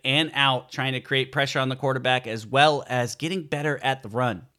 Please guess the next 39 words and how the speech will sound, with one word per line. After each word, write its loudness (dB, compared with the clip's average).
And 0
we'll 2
talk 2
more 4
about 6
some 0
of -2
these -4
guys 4
that -8
the -4
Rams 0
have -4
met 0
with. 0
We'll 0
finish 0
in -2
this -2
second -2
segment 0
with -8
some 0
that -2
might -2
have -4
you -4
scratching -2
your -2
head, 2
whether 0
it's -4
a -6
good 0
way 4
or 4
a 2
bad 4
way. 6